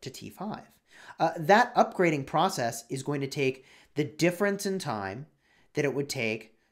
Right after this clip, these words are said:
to train a T four than it would a T five. So it's a fraction of the time,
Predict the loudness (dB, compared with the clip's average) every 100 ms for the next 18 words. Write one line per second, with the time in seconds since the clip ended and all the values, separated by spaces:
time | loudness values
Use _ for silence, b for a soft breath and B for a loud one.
0 | -20 -10 -6 -4 -4 -4 -6 -6 -6 -8
1 | -12 _ _ _ _ -2 -2 -2 -4 -6
2 | -6 -2 -2 -4 -10 -16 b b 0 4
3 | 6 4 0 -6 -8 -2 2 2 0 0
4 | 0 0 -4 -6 -6 -10